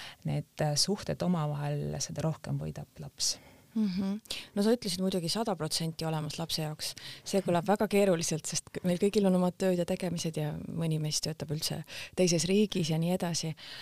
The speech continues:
Speaker 2: Aga oluline on siis ikka aeg-ajalt küsida, et kas sa oled õnnelik, kuidas sul läheb, kas ma saan aidata?
Speaker 1: Jaa, aga samas meie meediaajastus, et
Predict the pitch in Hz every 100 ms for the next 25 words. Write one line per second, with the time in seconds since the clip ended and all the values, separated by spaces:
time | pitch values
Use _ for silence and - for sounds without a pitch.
0 | - - 185 202 226 202 170 165 165 160
1 | - 185 170 170 190 - 170 160 - 156
2 | - 151 156 151 202 208 170 160 - 147
3 | 143 160 170 175 160 165 139 143 151 175
4 | 170 - 160 - 190 175 233 240 185 170
5 | 226 226 - 202 202 196 208 262 247 175
6 | 190 262 190 - - 156 - 147